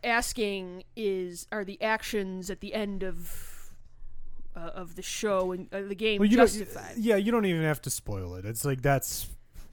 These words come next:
Speaker 2: that's it. Are, are s-, are someone's actions justified?
Speaker 1: Well, and the f-, like, fifty percent of the people who weren't parents said no. Parents said hundred percent justified.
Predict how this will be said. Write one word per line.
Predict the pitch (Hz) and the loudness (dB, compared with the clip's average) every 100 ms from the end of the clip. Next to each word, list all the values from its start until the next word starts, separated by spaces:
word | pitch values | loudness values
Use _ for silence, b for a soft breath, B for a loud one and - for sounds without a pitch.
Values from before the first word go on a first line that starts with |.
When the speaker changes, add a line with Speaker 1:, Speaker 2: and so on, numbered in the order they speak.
| - | 4
Speaker 2:
that's | 143 139 - | 4 4 -2
it. | 101 98 | -4 -2
Are, | 113 117 120 | -2 -2 -2
are | 127 135 135 | 2 4 4
s-, | 131 - | 0 -4
are | 170 127 127 | -4 -2 -2
someone's | - 170 170 170 165 | -2 0 2 2 2
actions | 135 127 - 156 127 | 2 0 -2 -4 -4
justified? | 107 113 98 - - 90 117 135 - | -4 -4 -4 -8 -14 -16 -14 -14 -8
Speaker 1:
Well, | 226 240 | -4 -2
and | 254 240 | 0 0
the | |
f-, | 240 - - - | -2 -4 -8 -4
like, | 220 196 | -4 -4
fifty | - 277 - | -4 -4 -4
percent | 269 277 - 254 226 208 | -4 -4 -2 -2 -2 -4
of | 202 | -6
the | 190 | -6
people | - 220 - 190 | -6 -6 -6 -6
who | 190 | -4
weren't | 208 226 214 | -2 -2 -4
parents | - 185 175 170 - | -6 -6 -8 -10 -8
said | - 165 | -6 -6
no. | 180 196 180 143 131 165 - _ - - - _ _ | -6 -6 -6 -8 -12 -16 -20 _ -20 -20 -20 _ _
Parents | - 247 233 214 - | 0 4 4 2 0
said | - 185 180 | 0 0 -2
hundred | - 220 208 | -6 -6 -8
percent | 202 - 180 | -12 -12 -12
justified. | - - - - - | -14 -16 -16 -14 -8